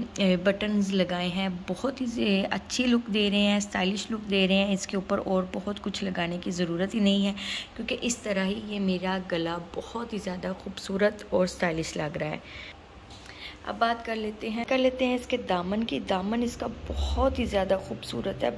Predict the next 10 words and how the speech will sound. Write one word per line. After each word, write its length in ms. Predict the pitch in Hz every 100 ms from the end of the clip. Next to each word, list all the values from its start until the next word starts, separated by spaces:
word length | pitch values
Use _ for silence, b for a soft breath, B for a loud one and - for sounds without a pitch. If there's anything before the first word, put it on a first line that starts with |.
| -
बहुत 480 | - - 262 269 262
ही 80 | 208
ज़्यादा 480 | 196 185 190 208
नफीस 480 | 202 196 - 214 226
वर्क 220 | 214 208 208
हुआ 160 | 190 190
हुआ 160 | 190
है 120 | 190 190 B B B
इस 140 | 214 208
पे। 200 | -